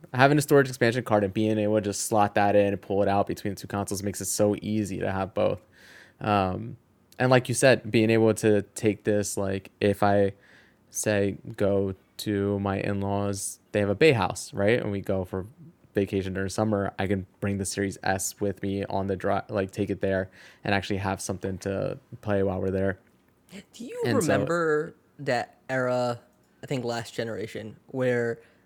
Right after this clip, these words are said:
Speaker 2: they had those, like, I think they used them mostly for, like, military over,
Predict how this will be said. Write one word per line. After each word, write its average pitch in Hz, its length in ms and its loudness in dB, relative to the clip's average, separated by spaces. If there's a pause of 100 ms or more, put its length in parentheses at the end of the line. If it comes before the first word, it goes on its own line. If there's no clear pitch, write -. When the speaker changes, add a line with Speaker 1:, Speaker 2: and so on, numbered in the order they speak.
(120)
Speaker 2:
they 139 120 0
had 170 420 -4
those, 135 280 2
like, 101 260 -6 (720)
I 143 100 -2
think 185 180 -8
they 165 180 -4 (400)
used 143 220 -4
them 127 120 -2
mostly 123 360 -2
for, 123 140 -6
like, 113 200 -4
military 113 540 -4
over, 110 260 -6